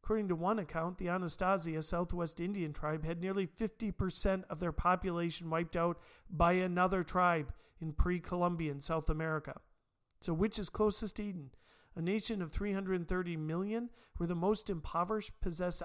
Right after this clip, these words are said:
iPhones and air conditioning, or waking in the middle of the night by a savage Pawnee attack? I think I know which one I would take.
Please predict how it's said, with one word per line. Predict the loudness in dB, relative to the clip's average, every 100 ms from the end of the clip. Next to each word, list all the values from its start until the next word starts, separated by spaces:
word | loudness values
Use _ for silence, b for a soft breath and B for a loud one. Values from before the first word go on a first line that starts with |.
| -4
iPhones | -4 -2 -2 -2
and | -4
air | -4 -6
conditioning, | -4 -4 -4 -4 -6 -6 -10 b b b b b
or | -4 2
waking | 2 2 0 -2
in | -2
the | -2
middle | 0 0 0
of | 0
the | 0
night | 0 0 -2 -2 -8 b b b
by | -2
a | 0 2
savage | 2 2 0 0 -6 -4
Pawnee | -2 -2 -4 -4
attack? | -6 -6 -6 -8 -12 -20 -20 _ _ _
I | -6
think | -4 -2
I |
know | -2 0
which | -2 -4
one | -4 -2
I | -2 -2
would | -4 -6
take. | -8 -10 -12 -16